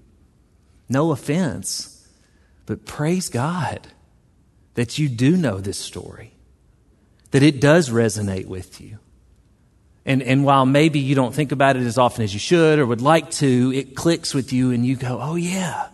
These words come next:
this is what I believe. This is the truth that I live in." But you know what?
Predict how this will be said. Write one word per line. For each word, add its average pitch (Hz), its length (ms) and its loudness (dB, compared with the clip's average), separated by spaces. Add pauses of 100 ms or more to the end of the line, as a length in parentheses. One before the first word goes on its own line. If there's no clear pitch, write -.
(540)
this 196 220 4
is - 160 -4
what 123 100 -2
I 117 120 0
believe. 139 400 2
This 151 200 0
is 165 120 -4
the 143 120 -4
truth 113 540 -2 (440)
that 107 120 2
I 107 140 2
live 143 280 -2
in." 90 280 -12 (680)
But - 160 -4
you 143 80 -4
know 151 160 0
what? 156 400 -2